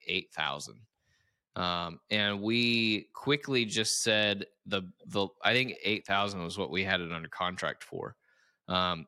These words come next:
so we just quickly said, "This has to be no less than eighteen thousand. Uh, that is our bottom dollar." Um, and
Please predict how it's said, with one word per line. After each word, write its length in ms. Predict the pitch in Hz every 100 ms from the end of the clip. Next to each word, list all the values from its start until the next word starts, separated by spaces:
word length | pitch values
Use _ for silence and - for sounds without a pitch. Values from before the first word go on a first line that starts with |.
| -
so 180 | -
we 140 | 107 113
just 180 | 104 -
quickly 340 | 104 - 95
said, 480 | - 101 92 90 87 _
"This 320 | 98 90 104 -
has 300 | 101 98 -
to 100 | 98
be 540 | 92 90 90 87 82 _ _ _ _ _ _ _ - _ _ _ _
no 480 | - 107 113 113 107
less 380 | 104 104 101 -
than 240 | 95 87
eighteen 500 | - 95 - - 139
thousand. 580 | 139 127 127 131 127 127 - _ _ _ _ _
Uh, 340 | - 90 87 80
that 180 | 95 95
is 120 | 87
our 120 | 87
bottom 360 | 82 90 87 82
dollar." 600 | 107 120 120 120 117 - _ _ _
Um, 440 | 82 80 87 87 - _ _ _ _ _ -
and 300 | 95 87